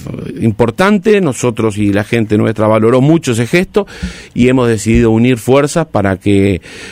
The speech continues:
poder tener un, una, un sector fuerte, un Uruguay vallista fuerte y salir a conversar con todos los que se quieran unir, con todos los que se quieran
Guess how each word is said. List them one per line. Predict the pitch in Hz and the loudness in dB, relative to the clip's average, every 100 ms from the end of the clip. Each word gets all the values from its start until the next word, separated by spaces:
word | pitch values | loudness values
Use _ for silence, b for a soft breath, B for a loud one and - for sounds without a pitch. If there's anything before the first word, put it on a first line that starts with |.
| B - | B 0
poder | 104 113 120 | 2 2 0
tener | 104 104 117 117 | 0 0 0 0
un, | 117 107 98 87 | -2 0 0 2
una, | 113 107 98 | 0 2 0
un | 95 113 | 0 0
sector | 110 98 123 101 | 0 0 0 0
fuerte, | 143 165 160 165 156 | 2 2 2 0 2
un | 127 | 2
Uruguay | 107 117 | 2 2
vallista | 107 101 110 113 101 | 2 0 0 -2 -4
fuerte | - 160 180 165 175 180 B B B | 0 2 2 0 -2 -2 B B B
y | 107 | -2
salir | 107 127 147 | 0 2 2
a | |
conversar | 117 104 104 139 | 2 0 0 -2
con | 123 113 | -2 -2
todos | 175 | 0
los | 170 - | 0 -2
que | |
se | 107 107 | -4 -2
quieran | 147 131 113 | -2 0 0
unir, | 120 190 185 | 0 0 0
con | 135 | -2
todos | 120 147 | -2 -2
los | 131 | -2
que | 107 | -8
se | 104 | -12
quieran | 92 139 120 | -8 -6 -6